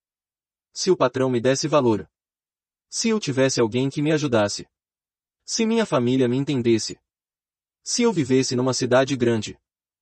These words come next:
Se eu pudesse começar. Se eu fosse livre. Se eu tivesse a personalidade de algumas pessoas. Se eu não fosse tão gordo.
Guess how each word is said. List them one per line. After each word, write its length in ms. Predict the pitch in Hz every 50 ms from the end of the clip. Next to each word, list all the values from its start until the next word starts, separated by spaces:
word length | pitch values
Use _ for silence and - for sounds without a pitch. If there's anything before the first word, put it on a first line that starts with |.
| _ _ _ _ _ _ _
Se 180 | - - -
eu 100 | 220 208
pudesse 420 | - 151 135 123 127 131 - - 139
começar. 560 | - 165 175 160 - - 123 107 98 95 - _ _ _ _ _ _ _ _ _ _ _ _ _ _ _ _
Se 220 | - - - 220
eu 100 | 196 175
fosse 260 | - 180 180 - -
livre. 380 | 143 127 123 107 104 98 - - _ _ _ _ _ _ _ _ _ _ _ _ _ _ _ _
Se 200 | - - - 233
eu 100 | 226 214
tivesse 420 | - 151 113 127 127 123 120 -
a 40 | 120
personalidade 720 | - 135 127 - 147 139 123 117 110 123 120 120 110 107
de 60 | 113 131
algumas 400 | 123 110 143 165 202 226 214 -
pessoas. 600 | 185 160 - - 123 113 101 92 - - - _ _ _ _ _ _ _ _ _ _ _ _ _ _ _ _
Se 200 | - - - 240
eu 80 | 226
não 160 | 226 208 180 127
fosse 320 | - 151 151 156 - 165
tão 200 | - 160 156 147
gordo. 380 | 123 127 131 117 104 95 90